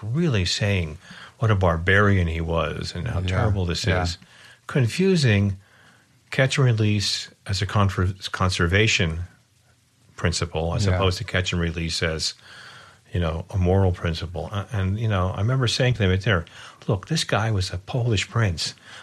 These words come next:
Speaker 1: They used to line up six hundred peasants at a time and cut their heads
Speaker 2: Yeah.
Speaker 1: off." This was, like, nice behavior on
Speaker 2: Yeah.
Speaker 1: his part.
Speaker 2: Yeah.
Speaker 1: So,
Speaker 2: And,
Speaker 1: anyway.
Speaker 2: and, and for him, it's b-, sport and just food, probably.
Speaker 1: Well, it, it,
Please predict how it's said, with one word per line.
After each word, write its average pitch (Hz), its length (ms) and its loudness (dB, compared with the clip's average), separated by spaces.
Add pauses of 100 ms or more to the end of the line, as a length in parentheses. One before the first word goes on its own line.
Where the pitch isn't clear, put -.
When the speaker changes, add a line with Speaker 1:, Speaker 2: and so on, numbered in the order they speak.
Speaker 1:
They 139 100 0
used 175 220 0
to 117 40 4
line 113 300 4
up 92 100 2
six - 260 -2
hundred 104 300 2
peasants 123 380 2
at 87 80 -2
a 85 40 -4
time 95 240 0
and 98 120 4
cut - 160 -6
their 95 140 2
heads 117 260 2
Speaker 2:
Yeah. 123 140 2
Speaker 1:
off." - 440 -8
This - 140 6
was, 180 160 4
like, 107 280 0 (440)
nice 131 320 4
behavior 135 580 6
on 98 120 6
Speaker 2:
Yeah. 127 80 6
Speaker 1:
his 120 100 6
part. 101 460 -4
Speaker 2:
Yeah. 107 60 -2
Speaker 1:
So, 90 260 0 (520)
Speaker 2:
And, 110 120 4
Speaker 1:
anyway. 117 260 4
Speaker 2:
and, 139 180 6
and 135 180 6
for 123 140 4
him, 113 460 4
it's 120 340 -2
b-, 113 280 -8 (120)
sport 101 420 0
and 101 200 -2
just 107 160 -2
food, 131 280 2
probably. 85 440 -2
Speaker 1:
Well, 156 280 -2 (200)
it, - 160 -4 (160)
it, - 120 -16